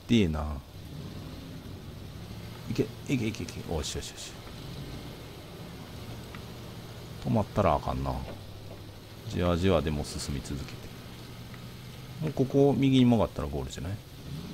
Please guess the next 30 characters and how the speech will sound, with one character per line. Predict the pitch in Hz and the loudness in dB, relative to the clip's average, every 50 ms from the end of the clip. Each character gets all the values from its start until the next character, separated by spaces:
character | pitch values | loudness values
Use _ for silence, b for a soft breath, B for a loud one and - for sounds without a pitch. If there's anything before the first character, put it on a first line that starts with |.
| - - - | -8 -4 -2
で | 98 | -2
も | 87 80 | 0 0
坂 | - - - - - - 85 | 0 0 -2 -2 -2 -2 -2
は | 78 82 | -2 -2
結 | - - - - - - - | -2 -4 -6 -8 -8 -6 -2
構 | - - - - - - - - - - - - - - - - - - - - - | -2 -2 -2 -2 -4 -8 -8 -10 -10 -10 -8 -8 -8 -8 -6 -6 -6 -6 -8 -4 2
急 | - 107 98 | 4 4 6
な | 90 73 67 | 6 4 2
坂 | - - - - - | 0 -2 -4 -2 -4
な | 65 62 | -4 -4
ん | - | -2
だ | - 73 | -4 -4
よ | 76 | -2
ね。 | 85 90 95 - - - - - - - - - - - - - - - - - - - - - - - - - - - - - - - - | -2 -4 -4 -4 -6 -8 -10 -8 -8 -8 -8 -8 -8 -8 -8 -8 -8 -8 -8 -8 -8 -8 -10 -10 -10 -10 -10 -12 -12 -12 -12 -12 -10 -4 0
ほ | 131 117 | 2 4
ら、 | - - - - - | 4 2 0 -2 0
ほ | 127 123 | 2 2
ら、 | 113 | 4
見 | - 131 131 | 4 4 4
え | |
て | 131 139 | 6 6
き | 143 | 6
た、 | 131 101 | 6 6
見 | - 135 139 | 6 6 6
え | |
て | 143 135 | 6 6
き | 131 | 6
た。 | - - | 4 2
よ | - 123 127 | 2 2 0
し。 | - - - - | 0 -2 -4 -4